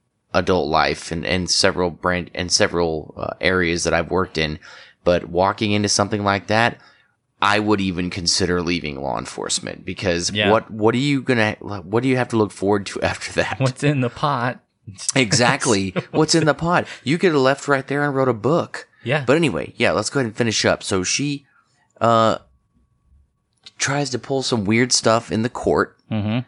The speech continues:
Speaker 1: Uh, in the end, it doesn't work out. They convict her in October of two thousand one.
Speaker 2: Yeah.
Speaker 1: And she gets life without parole.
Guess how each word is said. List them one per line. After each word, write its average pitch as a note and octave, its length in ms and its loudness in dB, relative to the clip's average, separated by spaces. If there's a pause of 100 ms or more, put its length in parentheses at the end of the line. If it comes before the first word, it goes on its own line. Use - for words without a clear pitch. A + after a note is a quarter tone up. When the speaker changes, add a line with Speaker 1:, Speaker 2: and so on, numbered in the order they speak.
(200)
Speaker 1:
Uh, F#2+ 220 2
in A2 140 2
the G#2+ 180 2
end, G#2 340 2
it - 120 -12
doesn't G2 260 0
work F#2 240 -2
out. F2 340 0
They F#2+ 300 2
convict F#2+ 560 -2
her G2 340 0 (240)
in F2+ 140 0
October F#2+ 480 2
of F#2+ 80 -2
two G#2 160 -4
thousand G2 420 0
one. F2+ 380 -2 (240)
Speaker 2:
Yeah. G2+ 220 -2 (160)
Speaker 1:
And F#2+ 160 0
she - 180 2
gets G#2+ 240 0
life E2 340 0
without F2 280 2
parole. F2+ 560 0